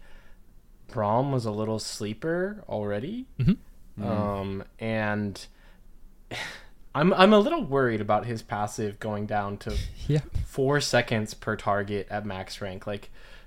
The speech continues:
Speaker 1: it's gonna be hard for him to constantly, like, be proccing it on a lot of people, but,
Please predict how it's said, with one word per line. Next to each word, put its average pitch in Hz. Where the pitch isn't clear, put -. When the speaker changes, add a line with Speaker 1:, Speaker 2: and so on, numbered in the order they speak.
Speaker 1:
it's -
gonna 185
be 139
hard 113
for 107
him 113
to 104
constantly, 107
like, 92
be 101
proccing 113
it 143
on 156
a 160
lot 170
of 170
people, 202
but, 107